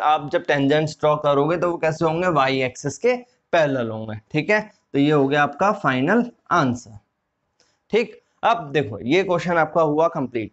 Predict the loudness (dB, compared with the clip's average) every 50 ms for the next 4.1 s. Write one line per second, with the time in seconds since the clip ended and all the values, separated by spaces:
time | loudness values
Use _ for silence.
0 | _ -4 0 2 2 2 2 2 0 -2 0 -2 -4 -2 0 0 2 2 2 2
1 | 0 0 -4 -6 -2 -2 0 0 2 0 0 2 0 0 0 0 -2 0 0 0
2 | 0 0 -2 -4 -2 -2 0 0 -2 -2 -4 -6 -8 -8 -10 -12 -8 -8 -6 -6
3 | -6 -6 -4 0 0 0 2 2 2 0 0 -2 -4 -4 -4 -4 -6 -6 -6 -8
4 | -8